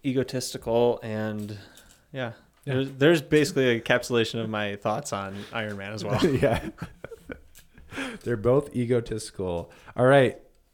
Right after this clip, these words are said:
Speaker 2: It is my turn to start. Number ten. And again, we're ranking this not on their evilness. We're
Speaker 1: Right.
Speaker 2: ranking this on, like, our enjoyment and
Speaker 1: Yeah.
Speaker 2: what we think is the best
Speaker 1: Yeah.
Speaker 2: villain. So that doesn't necessarily mean
Speaker 1: We're
Speaker 2: the
Speaker 1: gonna
Speaker 2: most
Speaker 1: have a
Speaker 2: evil
Speaker 1: lot
Speaker 2: or
Speaker 1: of
Speaker 2: worst.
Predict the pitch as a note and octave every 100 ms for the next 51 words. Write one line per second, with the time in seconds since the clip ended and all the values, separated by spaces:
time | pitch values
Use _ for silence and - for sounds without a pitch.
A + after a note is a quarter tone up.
0 | - A2 G#2+ G#2 G#2 - G#2+ F#2+ - G#2
1 | F#2+ F2 - G2+ G#2 G#2 G#2+ - - G#2+
2 | F#2+ F#2 B2+ B2+ - C3 D3 A#2+ C3 D3
3 | E3+ E3+ D#3 C3+ B2 - A#2 A#2 G#2 A2
4 | G#2 G#2 - G2+ G#2 B2 C#3 E3 D#3+ -
5 | A#2 A2+ A2 F#2+ A#2 G#2 G2 - - F#2+
6 | F2+ F2 F2 F2 - G2+ - - A2 F#2+
7 | E2 G#2 G2+ G2 F2 F2 F2 F#2+ G#2 F#2
8 | F2 F#2+ E2 F2 - F2 D#2+ - - G#2+
9 | - - F2 C#2 - _ _ _ - F#2+
10 | - - _ _ - A#2 A#2 A#2 A#2 G2+
11 | G#2 F#2+ F#2+ B2 D#3 D3 A#2+ A#2 A2 G#2
12 | G2+ G2+ G2